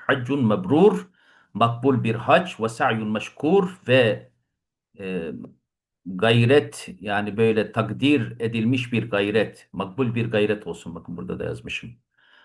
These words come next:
Makbul bir gayret olsun. Sa'yun demek, sa' demek koşmak, çalışmak, gayret etmek.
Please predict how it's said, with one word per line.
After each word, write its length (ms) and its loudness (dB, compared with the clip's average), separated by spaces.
Makbul 420 2
bir 160 2
gayret 360 4
olsun. 380 -8
Sa'yun 520 0
demek, 280 2
sa' 320 2
demek 300 -2
koşmak, 720 0
çalışmak, 720 -2
gayret 400 0
etmek. 400 -4